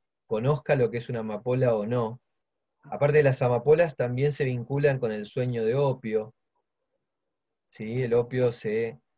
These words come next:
se produce a partir de, de los cultivos de amapolas, por ejemplo, y este es un, este es un sueño, un sueño ahí medio animal, medio humano. Por eso lo del nahual,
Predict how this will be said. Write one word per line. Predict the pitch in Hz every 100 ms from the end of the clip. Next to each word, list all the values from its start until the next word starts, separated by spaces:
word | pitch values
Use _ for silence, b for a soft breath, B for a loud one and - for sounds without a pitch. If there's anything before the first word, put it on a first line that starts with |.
| _ _ _ _ _
se | - - 107 98
produce | 104 107 123 156 139 120
a | 107
partir | 104 104 117 110
de, | 107 104 98 92 98 _ _ _ _ -
de |
los | 107
cultivos | - 107 113 110 110
de | 104
amapolas, | 101 101 135 127 117 110 110 - _
por | -
ejemplo, | 98 120 117 113
y | 104 113
este | 123 120
es | -
un, | 110 104 98 _ _ _ _ _
este | 117 139
es | 135
un | 117
sueño, | - 135 131 131 127 120 110 107 98 92 92 _ _ _ _ _ _ -
un |
sueño | 123 123 123 120
ahí | 117 123 120 117 110 107 101 95 92 _ _ _ _
medio | 117 123 120
animal, | 110 110 120 139 135 127 120 117 113 110 _ _ _
medio | - 120 117 113
humano. | 110 127 135 123 113 110 117 - _ _ _ _
Por | 113 127
eso | 127 143
lo | 127
del | 120 113
nahual, | 117 120 139 143 127 127 127